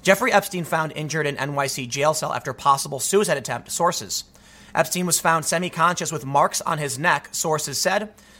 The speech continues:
and investigators are trying to piece together, excuse me, exactly what happened. So they say, um, let me, let me, I just wanna get to the meat and potatoes here. They said a fourth source said an assault has not been ruled out,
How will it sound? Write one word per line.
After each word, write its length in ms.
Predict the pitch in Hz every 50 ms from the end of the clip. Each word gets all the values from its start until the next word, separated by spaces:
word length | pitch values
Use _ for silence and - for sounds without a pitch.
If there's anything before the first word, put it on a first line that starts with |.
| - - -
and 80 | 156
investigators 580 | 156 143 170 196 190 - 196 202 208 202 196 -
are 140 | - 170 -
trying 340 | - - 170 165 180 196
to 140 | 185 - 156
piece 260 | - - 202 202 -
together, 420 | - 196 180 165 160 151 151 135 - - _ _
excuse 240 | _ - - 190 170
me, 80 | 143 90
exactly 420 | 117 120 143 156 143 - - 151
what 100 | 120 127
happened. 320 | 160 170 175 - - - - - _ _ _ _ _ _ - - - - - - - - _ - _ - - - - - - - - - -
So 140 | - 185
they 120 | 180 185 180
say, 360 | - - 185 185 190 190 175
um, 340 | - 156 147 147 139 135 135 156
let 80 | 180
me, 60 | 185
let 80 | 180 196
me, 80 | 208 -
I 60 | 160
just 100 | 170 170
wanna 100 | 170 156
get 80 | 143
to 60 | - 139
the 60 | 135
meat 100 | 139 135
and 80 | 113
potatoes 280 | 120 139 127 123 120 -
here. 200 | 113 110 107 - - - - - - - - - - - - - - -
They 80 | 160 156
said 180 | - 196 180
a 60 | 180
fourth 460 | - - - 196 226 254 247 - - -
source 380 | - - 196 185 170 160 - -
said 160 | - 180 170
an 100 | 165 160
assault 340 | 151 - - 165 175 196 -
has 220 | 165 156 131 120
not 300 | 135 139 151 - - -
been 180 | 160 160 156 139
ruled 240 | 135 143 143 131 156
out, 260 | 175 175 107 -